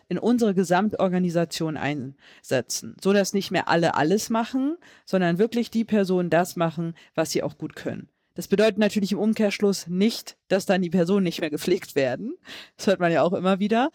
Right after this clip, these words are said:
sondern dass man wirklich einfach aber schaut, was kann ich besonders gut und wie können wir das in den Fokus setzen.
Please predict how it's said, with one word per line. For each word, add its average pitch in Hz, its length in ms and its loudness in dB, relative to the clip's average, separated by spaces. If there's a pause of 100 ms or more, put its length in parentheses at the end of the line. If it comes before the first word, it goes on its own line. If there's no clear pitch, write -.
(380)
sondern 180 380 2
dass 175 160 0
man 180 160 0
wirklich 175 380 0
einfach 165 340 -2
aber 160 240 0
schaut, 156 380 0 (200)
was 175 160 0
kann 180 160 2
ich 165 120 -2
besonders 175 420 2
gut 185 180 -2
und 160 140 -4
wie 170 120 -2
können 170 220 0
wir 160 80 4
das 151 220 0
in 156 60 -2
den 151 120 -4
Fokus 151 380 -6
setzen. 147 400 -2